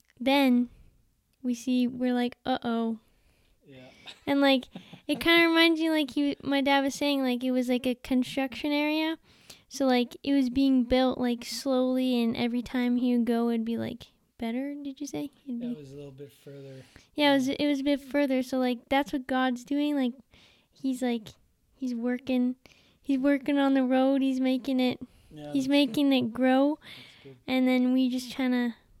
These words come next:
Speaker 1: we're trying to get there too fast. Um, and his timing's perfect, and we're just trying to get there, and then we hit, like,
Speaker 2: <laughs>
Speaker 1: you know, what's not ready yet, you know? It's not ready yet for
Speaker 2: That's good.
Speaker 1: us.
Speaker 2: That's good.
Speaker 1: So I feel like you can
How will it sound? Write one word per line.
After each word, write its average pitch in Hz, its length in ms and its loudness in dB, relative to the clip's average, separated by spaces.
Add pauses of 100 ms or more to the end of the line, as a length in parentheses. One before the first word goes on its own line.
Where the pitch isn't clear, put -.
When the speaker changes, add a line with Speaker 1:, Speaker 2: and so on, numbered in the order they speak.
(120)
Speaker 1:
we're 254 80 -2
trying 254 240 -2
to 247 140 0
get 254 220 -2
there 247 180 -2
too 247 240 -4
fast. 240 760 -4 (540)
Um, 226 440 -2 (120)
and 247 160 0
his 269 200 -2
timing's 226 480 0
perfect, 233 440 -6
and 233 100 -2
we're 226 120 0
just 233 160 -4
trying 240 160 -4
to 233 60 -2
get 226 240 -4
there, 226 120 -2
and 226 140 0
then 220 260 0 (120)
we 247 100 0
hit, 240 340 -6
like, 220 360 -6 (600)
Speaker 2:
<laughs> - 120 -10
Speaker 1:
you 254 80 2
know, 233 180 2 (140)
what's 269 320 2
not 254 240 4
ready 294 260 6
yet, 233 340 2
you 226 160 0
know? 247 220 2
It's 269 260 -4
not 277 220 2
ready 294 240 2
yet 277 300 2
for 233 180 -4
Speaker 2:
That's 208 160 -2
good. 180 80 -12
Speaker 1:
us. - 300 -20
Speaker 2:
That's - 420 -20
good. - 80 -20 (480)
Speaker 1:
So 269 340 2
I 285 120 0
feel 453 260 6
like 392 100 4
you 359 140 4
can 320 340 -2